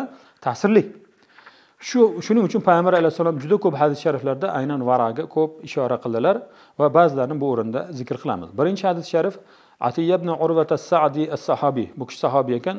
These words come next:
Shu kishidan rivoyat qilinyapti, roziyallohu anhu. Qol, qala Rasululloh sallallohu alayhi vasallam, Payg'ambar alayhissalom aytadilarki, "La yablughul abdu ay yakuna minal muttaqina hatta yada'a ma la ba'sa bihi hizran mimma la ba'sa bihi."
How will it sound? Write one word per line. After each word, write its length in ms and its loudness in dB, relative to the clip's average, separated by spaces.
Shu 140 -20
kishidan 360 -4
rivoyat 320 0
qilinyapti, 540 -4
roziyallohu 440 -4
anhu. 120 -10
Qol, 240 6
qala 220 6
Rasululloh 520 0
sallallohu 420 -6
alayhi 160 -12
vasallam, 280 -8
Payg'ambar 260 -4
alayhissalom 340 -6
aytadilarki, 480 -4
"La 200 4
yablughul 580 2
abdu 380 2
ay 120 0
yakuna 500 -2
minal 260 -4
muttaqina 600 -4
hatta 360 -2
yada'a 420 2
ma 260 -2
la 240 2
ba'sa 420 0
bihi 320 -4
hizran 520 -2
mimma 360 -2
la 120 0
ba'sa 340 -8
bihi." 120 -8